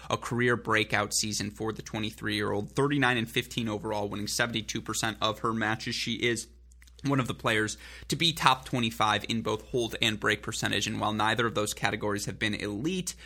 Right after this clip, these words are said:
there's absolutely value to just the floor that she brings match in, match out. Again, twenty,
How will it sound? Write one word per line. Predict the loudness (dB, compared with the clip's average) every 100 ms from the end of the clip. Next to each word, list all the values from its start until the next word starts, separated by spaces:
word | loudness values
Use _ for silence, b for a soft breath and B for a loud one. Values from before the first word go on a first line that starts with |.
| B -2
there's | 0 4
absolutely | 4 4 0 0 0
value | 4 4 2 -4
to | -2 -2 -2 B B
just | -6 -4 -2 -4
the |
floor | -4 -4 0 2 2
that | 2
she | 2 -2
brings | 0 0 2 0
match | 0 0 0 -2
in, | -2
match | -2 -4 -2
out. | -2 -2 -2
Again, | -2 -4 -6
twenty, | -6 -4 -2 -2